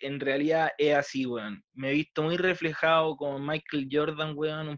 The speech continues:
poco antes del noventa y ocho, cuando ya estaba a punto de retirarse, weón, que no todo era lindo, weón. Cada vez que veo un capítulo de Last Dance, digo,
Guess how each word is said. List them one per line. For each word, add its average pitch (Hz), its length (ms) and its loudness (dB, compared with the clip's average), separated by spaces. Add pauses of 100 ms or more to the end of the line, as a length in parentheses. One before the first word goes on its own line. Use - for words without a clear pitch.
poco 151 180 0
antes 151 260 -4
del 147 180 -4
noventa 143 320 -4
y 147 60 -2
ocho, 147 180 -8
cuando 143 200 -4
ya 139 100 -2
estaba 143 240 -6
a 131 40 -4
punto 139 320 -6
de 135 60 -2
retirarse, 131 520 -4
weón, 135 280 -6
que 123 120 -2
no 147 200 -2
todo 151 120 0
era 143 200 2
lindo, 147 320 0
weón. 147 340 -2 (400)
Cada 220 240 8
vez 208 200 6
que 202 120 6
veo 202 100 12
un 196 60 4
capítulo 185 460 8
de 180 60 10
Last 180 220 8
Dance, 185 400 0
digo, 151 440 2